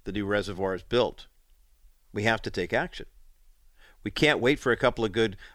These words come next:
I remember California Assemblyman Tim Donnelly became a good friend in the early days of this program, and Tim was a one-man Patriot wrecking crew, Christian guy. <laughs> But there, you know, I don't know how many times I would see the vote being in the California Assembly. There's eighty seats. It'd be seventy-nine to one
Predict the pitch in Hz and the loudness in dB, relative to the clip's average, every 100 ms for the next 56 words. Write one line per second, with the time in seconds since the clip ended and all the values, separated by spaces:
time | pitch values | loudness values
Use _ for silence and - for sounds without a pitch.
0 | - 110 107 110 123 113 110 101 123 117 | -2 -2 -2 0 0 4 2 4 2 0
1 | 117 120 107 120 120 117 110 - 131 117 | 0 -2 0 0 2 0 -2 0 0 4
2 | 117 131 120 110 92 - 101 95 104 - | 4 4 4 2 0 -4 -6 -4 -6 -2
3 | 107 98 95 95 120 113 110 107 98 98 | -4 -4 -6 -4 -2 -2 -2 -2 -4 -10
4 | - 117 107 101 95 92 - - - - | -4 -2 0 0 -2 -6 -12 -18 -18 2
5 | 185 208 160 131 147 170 151 151 143 - | 4 6 6 6 6 4 6 4 4 2
6 | 175 - 147 143 147 135 101 131 110 92 | 2 4 2 2 2 0 0 0 0 0
7 | - 135 139 120 131 123 143 - - - | -2 -2 -2 0 0 2 0 -2 -10 -16
8 | - - 151 - - 156 170 165 123 - | -12 2 2 2 0 0 4 4 4 -2
9 | - - 147 175 151 - 127 139 131 156 | -14 -2 2 4 2 -2 0 2 4 2
10 | 151 - 131 120 113 107 - 127 113 104 | 2 2 2 4 2 0 0 2 4 2
11 | 107 120 123 98 101 110 104 101 95 120 | 0 4 2 0 -4 -4 -2 -6 0 2
12 | 113 110 104 101 - 113 95 85 85 117 | 2 -2 -2 0 0 0 -2 -6 -6 -2
13 | 113 104 - 90 - 104 104 - 214 240 | 0 -2 -4 -6 -6 -10 -8 0 2 4
14 | 240 190 175 180 143 113 151 143 87 85 | 4 4 4 4 4 4 2 2 0 -6